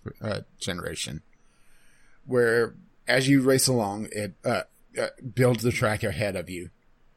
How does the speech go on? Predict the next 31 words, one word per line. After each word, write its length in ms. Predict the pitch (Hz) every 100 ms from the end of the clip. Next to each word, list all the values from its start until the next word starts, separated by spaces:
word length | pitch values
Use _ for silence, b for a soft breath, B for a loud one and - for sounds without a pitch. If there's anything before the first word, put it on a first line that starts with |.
| _
So 140 | - 120
you 200 | 113 113
don't 280 | 127 113 -
quite 380 | - 110 123
know 120 | 127 127
what's 220 | 117 -
going 300 | 120 120 113
to 60 |
happen, 460 | 113 110 113 143 160 - _ - _ _ _ -
which 920 | 131 117 113 - - - - - - - -
is 260 | 127 110
a 80 | 104
very, 320 | 101 151 214
very 380 | 127 147 143 120
realistic 600 | 98 117 135 120 - 107
thing 240 | - 101 101
for 200 | 104 92
a 40 |
racing 380 | 90 110 120 92
game, 220 | 73 80
because 300 | 101 107 95
the 120 | -
driver 340 | 95 117 123 107
wouldn't 340 | 104 117 78
know 200 | 85 120
what 280 | 110 87 -
the 180 | 87 85
course 360 | - 110 95
is 120 | 78 95
like, 320 | 98 78 -
right? 240 | 90 107